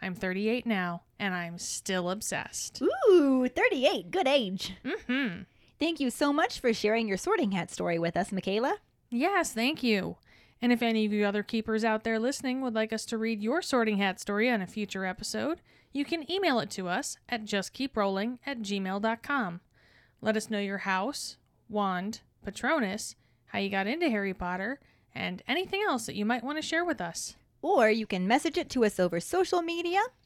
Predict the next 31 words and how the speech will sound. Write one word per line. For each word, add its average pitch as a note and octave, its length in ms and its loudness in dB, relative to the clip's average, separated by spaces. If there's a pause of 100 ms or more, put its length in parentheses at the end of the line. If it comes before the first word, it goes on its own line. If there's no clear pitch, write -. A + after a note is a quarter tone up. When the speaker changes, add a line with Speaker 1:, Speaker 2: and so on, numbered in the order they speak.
(240)
Speaker 2:
or D4+ 220 0
hey, A#3 280 -2
call F#3+ 280 0
it A#3 120 2
in A3 140 2
if F3 140 -6
you E3+ 80 -4
want. E3 400 -4
Speaker 1:
Mm-hmm. A#3+ 560 -4 (500)
Speaker 2:
This C#4 300 0
week's A#3 280 0
trivia A#3+ 380 2
question F#3+ 460 0
is, G3+ 460 -2 (760)
what F4 340 4
does G4 180 0
Harry C4 360 4
hear G#3+ 340 2
coming G3+ 380 -2
from G3 200 -2
the F#3 120 2
thread F#3 500 0
of F3 200 -2
the F#3 100 4
light-spun F3+ 840 0
web F3+ 400 2
vibrating F#3+ 640 4
around A#3+ 340 2
him F3+ 200 -2
and A#3 160 2
Voldemort? G3+ 560 0